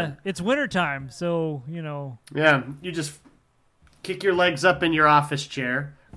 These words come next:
Speaker 2: Maybe you have a little extra zipper on your pants so you can get to your gooch real fast. You zzz, bzzz, ah.
Speaker 1: Just creative. You gotta get creative in the wintertime.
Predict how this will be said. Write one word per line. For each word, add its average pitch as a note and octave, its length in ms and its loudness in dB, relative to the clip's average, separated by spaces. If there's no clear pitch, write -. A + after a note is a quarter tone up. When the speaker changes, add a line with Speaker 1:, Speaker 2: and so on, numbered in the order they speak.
Speaker 2:
Maybe D#3 260 0
you E3 80 4
have D#3+ 140 6
a - 20 4
little D3+ 240 4
extra D3 380 0
zipper D#3+ 400 0
on C#3+ 160 4
your B2 120 -2
pants C#3+ 440 -4
so C#3 80 -2
you B2+ 80 -2
can C3 100 -12
get C#3 220 -2
to C3+ 100 -6
your A#2+ 220 -2
gooch C#3 360 0
real D3+ 160 2
fast. D3+ 540 -2
You B2+ 140 -4
zzz, B2+ 300 -6
bzzz, B2+ 1300 -4
ah. C#3 920 0
Speaker 1:
Just F#3 240 -10
creative. F#3 580 -4
You D#3 120 -6
gotta F#3 180 0
get F3 160 -6
creative E3 540 -6
in C#3+ 80 -12
the C#3+ 80 -12
wintertime. D3 540 -10